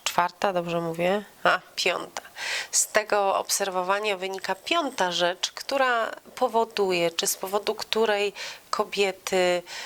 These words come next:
e, popełniają, czy jest to kolejny błąd, który dziewczyny popełniają w łóżku,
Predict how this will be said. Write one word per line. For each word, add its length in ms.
e, 1000
popełniają, 540
czy 160
jest 160
to 80
kolejny 420
błąd, 460
który 340
dziewczyny 600
popełniają 800
w 80
łóżku, 680